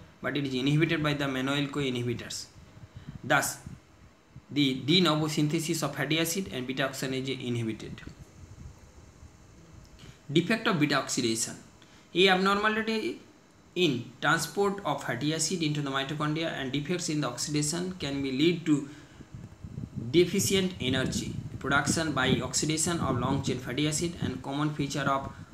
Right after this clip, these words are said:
hypoerotic hypoglycemia, hyperammonemia, skeletal muscle weakness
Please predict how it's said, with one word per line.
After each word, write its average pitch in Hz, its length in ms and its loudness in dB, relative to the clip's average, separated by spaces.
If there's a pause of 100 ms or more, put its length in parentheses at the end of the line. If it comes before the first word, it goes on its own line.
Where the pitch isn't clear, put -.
hypoerotic 156 1080 -2 (180)
hypoglycemia, 151 920 0 (380)
hyperammonemia, 156 1120 2
skeletal 139 420 -2
muscle 139 340 -2
weakness 165 520 0